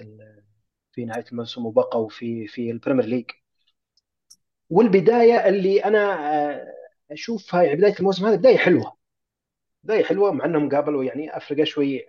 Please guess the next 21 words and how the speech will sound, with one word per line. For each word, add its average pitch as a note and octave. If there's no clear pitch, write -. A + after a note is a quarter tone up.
قد B2+
تكون -
مباريات B2
صعبة G2+
شوي. -
هل D4+
تشوف -
Nottingham G3+
Forest E3
فريق -
قوي؟ C3+
هل G#3
تشوف -
المنظومة D3
كلها C3
كفريق C3+
كأنه F3
اللي C#3
يقول D3
لك C#3+
ال-، B2